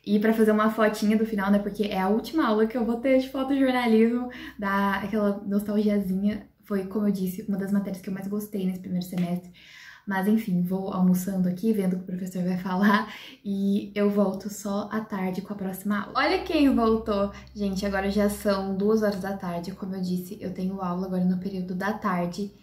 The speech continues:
É, alguns grupos vão apresentar, mas o meu, no caso, vai apresentar amanhã. Então, eu acho que eu vou aproveitar esse momentinho enquanto os outros grupos estão apresentando pra passar a minha parte do trabalho, que tá aqui anotadinha, pra dar uma estudada, né, já que a minha apresentação é amanhã.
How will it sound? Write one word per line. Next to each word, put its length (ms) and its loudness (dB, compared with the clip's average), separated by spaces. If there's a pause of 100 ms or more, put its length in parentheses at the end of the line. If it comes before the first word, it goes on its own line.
(280)
É, 440 -2 (300)
alguns 380 2
grupos 340 4
vão 100 2
apresentar, 640 -2
mas 280 -2
o 80 0
meu, 200 -2
no 120 0
caso, 240 -2
vai 100 -2
apresentar 420 -4
amanhã. 520 0 (360)
Então, 360 4
eu 160 2
acho 560 4 (360)
que 100 2
eu 100 6
vou 240 6
aproveitar 680 2
esse 160 -2
momentinho 460 2
enquanto 260 -2
os 100 -2
outros 300 -6
grupos 240 -4
estão 180 -6
apresentando 720 -2 (360)
pra 140 4 (120)
passar 640 4
a 80 0
minha 240 0
parte 300 -2
do 120 -6
trabalho, 460 -4
que 80 -12
tá 120 -12
aqui 200 -8
anotadinha, 640 -2 (220)
pra 120 -4
dar 100 6
uma 100 8
estudada, 560 4
né, 100 2
já 120 -2
que 100 -6
a 40 -2
minha 140 -4
apresentação 560 -6
é 120 -2
amanhã. 520 0